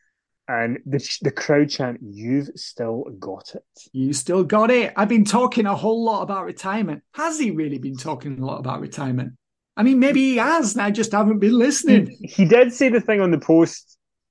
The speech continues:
Speaker 1: What was the last pay-per-view? Fastlane?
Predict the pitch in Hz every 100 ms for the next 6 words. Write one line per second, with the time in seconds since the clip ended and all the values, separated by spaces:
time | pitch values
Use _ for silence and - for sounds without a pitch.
0 | _ _ _ _ _ _ _ - 139 139
1 | 120 110 - 110 113 120 117 - _ _
2 | - 147 151 - 208 240